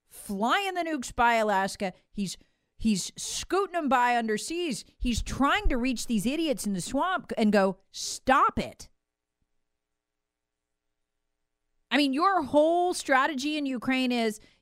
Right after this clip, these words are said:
"Yeah, we can totally launch some Patriot missiles, and if they, like, go over to Russia, uh, it'll be fine." We've got Zelensky running around bragging to the Russians that we are gonna begin to, to, to bomb targets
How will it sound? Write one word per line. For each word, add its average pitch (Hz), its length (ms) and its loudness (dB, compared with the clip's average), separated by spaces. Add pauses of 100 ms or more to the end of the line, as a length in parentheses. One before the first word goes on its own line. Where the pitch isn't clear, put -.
(120)
"Yeah, 440 260 2
we 359 120 0
can 349 120 -8
totally 240 320 -2
launch 226 200 -2
some 240 100 -6
Patriot 208 300 -6
missiles, 285 580 4
and 226 100 0
if 170 60 -8
they, 160 140 -6
like, 127 180 -12
go 151 180 -10
over 160 140 -8
to 190 80 -4
Russia, 311 720 2 (420)
uh, 190 320 0
it'll 185 120 0
be 196 80 -4
fine." 302 580 4 (240)
We've 240 200 -2
got 208 280 4 (140)
Zelensky 277 520 0
running 254 220 0
around 214 300 0
bragging 269 500 0
to 311 80 -2
the 277 100 -4
Russians 277 400 0
that 226 140 2
we 269 100 -2
are 269 80 2
gonna 247 160 2
begin 220 280 0
to, 233 260 -2 (480)
to, 233 220 0 (120)
to 226 160 2
bomb 233 560 2
targets 226 480 -2